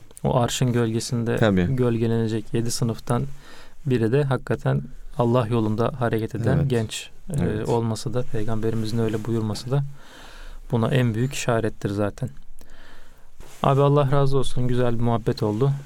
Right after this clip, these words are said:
Speaker 1: İnşallah dinleyicilerimiz de istifade etmişlerdir.
Speaker 2: Ben çok keyif aldım bu sohbetten Abdullah. Çok
Speaker 1: <laughs>
Speaker 2: teşekkür ediyorum o yüzden
Speaker 1: Evet.
Speaker 2: sana ve kıymetli dinleyicilerimize. Onlar da bizi radyolarının başında dinliyorlar.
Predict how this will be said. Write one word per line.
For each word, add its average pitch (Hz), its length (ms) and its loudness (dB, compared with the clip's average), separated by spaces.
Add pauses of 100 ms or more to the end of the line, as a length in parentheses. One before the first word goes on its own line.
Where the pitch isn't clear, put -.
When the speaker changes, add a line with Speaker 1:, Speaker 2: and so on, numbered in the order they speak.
(180)
Speaker 1:
İnşallah 117 540 0
dinleyicilerimiz 113 720 0
de 131 160 2 (120)
istifade 123 540 -4
etmişlerdir. 117 640 -6 (540)
Speaker 2:
Ben 120 360 2
çok 117 240 0
keyif 101 260 2
aldım 90 340 4
bu 82 40 -4
sohbetten 90 680 -2 (180)
Abdullah. 87 540 -2
Çok 98 180 -2
Speaker 1:
<laughs> - 20 -10
Speaker 2:
teşekkür 95 400 0
ediyorum 85 420 -2
o - 40 -2
yüzden 90 220 0
Speaker 1:
Evet. 85 120 -4
Speaker 2:
sana 95 280 -4 (460)
ve 101 60 2
kıymetli 92 480 2
dinleyicilerimize. 85 880 2 (720)
Onlar 98 340 4
da 95 120 4
bizi 95 440 2
radyolarının 95 640 2
başında 92 420 2
dinliyorlar. 92 680 0